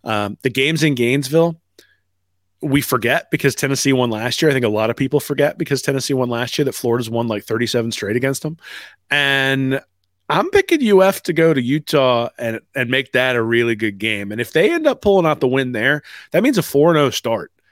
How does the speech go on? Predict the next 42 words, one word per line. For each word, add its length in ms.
if 160
they 100
get 160
that 140
game 240
against 260
Tennessee 360
as 120
well. 300
The 80
schedule's 400
highly 520
backloaded, 600
which 200
means 200
early 400
season 580
wins 500
are 60
gonna 160
be 80
at 80
a 40
premium. 460
And 80
you 80
think 160
about 160
that. 220
Kentucky 680
is 100
probably 320
a 40
toss-up 440
game. 360
Vanderbilt 500
should 240
be 120
a 60
win. 360
South 360
Carolina, 580